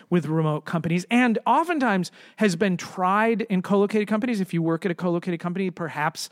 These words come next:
there's somebody tried to set up Slack at some point because they heard how great it was, but it just didn't catch on. It's because th-, that type of communication, this sort of transparent, public slash private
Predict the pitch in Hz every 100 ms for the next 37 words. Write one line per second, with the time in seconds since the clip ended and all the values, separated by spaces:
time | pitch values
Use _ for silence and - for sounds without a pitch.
0 | - - - 156 170 151 190 165 160 -
1 | 160 170 175 165 190 180 - - 165 160
2 | 175 175 - 180 170 190 180 165 147 165
3 | 160 156 160 156 160 165 165 156 147 123
4 | - 156 - 170 147 139 - 156 - 165
5 | 175 180 - - - - - _ _ _
6 | _ _ _ _ _ _ _ 208 - -
7 | 226 - 247 202 - 180 196 175 208 220
8 | - 240 214 185 190 180 - 233 240 -
9 | 180 156 160 - - 202 190 175 143 147
10 | - - 190 214 208 - - 185 202 196
11 | 185 180 _ _ _ - 196 190 190 190
12 | - - 180 170 - - - 170 185 190
13 | 175 175